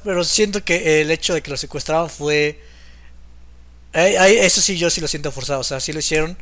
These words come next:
para apresurar el... la pérdida y que fuera, "¿Sabes qué? Ya me rendí, ya estoy totalmente rendido", y ya lo salvan y tiene que regresar. Porque inclusive, por ejemplo, cuando, justo cuando lo salvan, lo primero que hace es que va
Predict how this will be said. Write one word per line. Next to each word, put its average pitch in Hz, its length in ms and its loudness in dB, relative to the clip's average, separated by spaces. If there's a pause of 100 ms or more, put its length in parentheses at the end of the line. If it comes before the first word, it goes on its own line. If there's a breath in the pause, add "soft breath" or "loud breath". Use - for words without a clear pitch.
(200 soft breath)
para 139 160 0
apresurar 139 680 -2 (480 soft breath)
el... 127 920 -4 (420)
la 139 220 -2
pérdida 170 420 2
y 165 40 -2
que 139 120 -10
fuera, 147 340 -2 (200 loud breath)
"¿Sabes 160 240 -2
qué? 190 100 -2
Ya 170 100 2
me 147 120 -2
rendí, 180 340 0 (400)
ya 156 140 -8
estoy 147 300 -6
totalmente 139 420 -10
rendido", 151 320 -6
y 156 40 -4
ya 135 260 -2
lo 127 80 -10
salvan 165 440 0
y 127 160 -10 (360 loud breath)
tiene 143 240 -8
que 135 120 -6
regresar. 127 320 -8
Porque 175 180 -2
inclusive, 220 460 0 (680 loud breath)
por 175 100 2
ejemplo, 202 220 2
cuando, 175 500 0 (100)
justo - 300 -6
cuando 180 220 -2
lo 160 80 -2
salvan, 202 360 2 (1500)
lo 175 180 2
primero 214 340 4
que 220 80 2
hace 214 300 4
es 202 140 2
que 180 160 -4
va 185 360 4